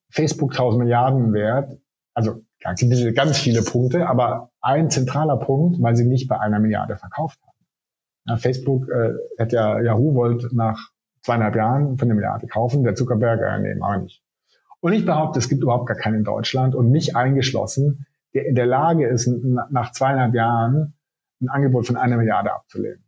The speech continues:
Ich, ich könnte es wahrscheinlich auch nicht. So, und keiner kann's. Das muss man aber können, weil sonst wird kein tausend Milliarden Unternehmen daraus, sonst ist es einfach weg. Und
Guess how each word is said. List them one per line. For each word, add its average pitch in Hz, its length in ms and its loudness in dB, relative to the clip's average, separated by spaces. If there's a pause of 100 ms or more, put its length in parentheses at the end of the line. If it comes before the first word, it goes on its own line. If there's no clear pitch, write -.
(1040)
Ich, - 300 -2 (640)
ich - 220 -10
könnte 139 180 0
es - 60 -6
wahrscheinlich 110 260 0
auch 90 140 -4
nicht. - 240 -14 (440)
So, 123 120 2 (240)
und 131 240 0
keiner 139 260 2
kann's. 110 540 -2 (340)
Das 117 140 -2
muss 185 160 2
man 175 100 2
aber 120 180 0
können, 151 320 2
weil 123 120 2
sonst 127 200 2
wird 135 160 2
kein 113 200 0
tausend 113 300 0
Milliarden 107 360 -2
Unternehmen 104 420 -4
daraus, 92 320 -4
sonst 104 160 -2
ist 113 80 0
es - 80 -6
einfach - 320 -10 (280)
weg. - 320 -10 (840)
Und 175 460 0